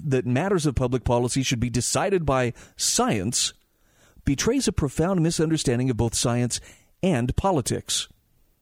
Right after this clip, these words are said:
Science is, as the economist Henry Hazlitt once put it, nothing more than an organized solution of a number of related problems. Politics itself is a science, hence the discipline of political science.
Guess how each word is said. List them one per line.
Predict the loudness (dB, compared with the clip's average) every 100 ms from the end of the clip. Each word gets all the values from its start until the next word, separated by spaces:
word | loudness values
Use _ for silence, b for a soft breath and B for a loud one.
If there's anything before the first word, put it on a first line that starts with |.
| -20 B B
Science | -2 0 2 0 0
is, | 0 2 2
as | 0
the | 2 0
economist | 0 0 0 0
Henry | 0 0 0 0 2 2 0
Hazlitt | 0 0 0 -2 -2
once | -2 -2 -2
put | -2 0
it, | -2 -4 B B B B B
nothing | -2 0 2 4
more | 4 4
than | 2
an | 0 2
organized | 2 2 2 2 0 -2
solution | -2 0 2 0 0 0
of | 0 0
a |
number | 0 0 0 0
of | 0
related | 0 0 0 -2 -2
problems. | 0 0 0 -4 -6 -8 _ _ _ _ _ _ _ _ -6
Politics | -2 0 0 0
itself | 0 0 0 0 -2 -2
is | 0 2
a | 0
science, | 0 0 -2 -6 -2
hence | -2 -2
the | 0
discipline | 0 0 -2 0
of | 0 -4 B B
political | -2 0 0 0
science. | 0 0 0 0 -2 -6